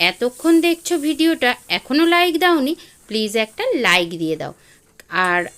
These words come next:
পু-, তুমি যদি নতুন বন্ধু হয়ে থাকো, আমার চ্যানেলটাকে সাবস্ক্রাইব করে দিও। প্লিজ বন্ধুরা, টেনে দেখো না, আরও একটুখানি আছে, প্লিজ একটুখানি আমার সঙ্গে থাকো। আর দেখো, বলতে বলতে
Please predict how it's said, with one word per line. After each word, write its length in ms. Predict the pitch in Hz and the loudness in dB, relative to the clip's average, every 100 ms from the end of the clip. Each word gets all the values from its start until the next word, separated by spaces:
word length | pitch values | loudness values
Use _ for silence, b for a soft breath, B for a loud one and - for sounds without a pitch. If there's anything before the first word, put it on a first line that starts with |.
| - | -16
পু-, 200 | - 208 - | -8 -8 -6
তুমি 180 | 226 226 | -6 -4
যদি 160 | 247 269 277 | -4 -2 -2
নতুন 240 | 214 226 240 247 | -2 -2 -2 -2
বন্ধু 240 | 269 269 277 | -2 -2 -2
হয়ে 140 | 294 294 | -2 -4
থাকো, 200 | 320 440 427 - 196 | -8 -8 -12 -8 -4
আমার 180 | 196 196 | -4 -4
চ্যানেলটাকে 640 | 214 196 208 208 220 220 427 - | -4 -4 -6 -6 -8 -6 -6 -4
সাবস্ক্রাইব 520 | 240 202 - 190 175 170 | -4 -4 -4 -2 -2 -4
করে 180 | 165 156 | -6 -6
দিও। 140 | 151 - - B B B - | -10 -14 -14 B B B -2
প্লিজ 220 | 302 320 294 | -2 0 0
বন্ধুরা, 340 | 330 320 339 339 | 2 4 2 2
টেনে 220 | 302 277 277 269 | 0 0 0 -2
দেখো 180 | 269 285 | 0 0
না, 60 | 381 - 214 | 0 0 2
আরও 160 | 214 254 - 247 | 2 2 0 -2
একটুখানি 580 | 254 - 339 330 311 311 | -4 -6 -2 2 2 2
আছে, 260 | 277 277 392 - b b - | 0 -4 -10 -12 b b 0
প্লিজ 200 | 339 339 349 | 2 2 0
একটুখানি 420 | - 349 359 339 349 | -2 0 4 6 6
আমার 160 | 339 349 359 | 4 2 2
সঙ্গে 260 | 339 339 349 | 4 4 2
থাকো। 220 | 359 349 508 - B B - 196 | -2 -4 -8 -10 B B 0 2
আর 100 | 202 208 | 2 0
দেখো, 240 | 214 - 370 302 | 0 0 -2 0
বলতে 200 | 277 262 247 | 0 0 0
বলতে 180 | 240 | 0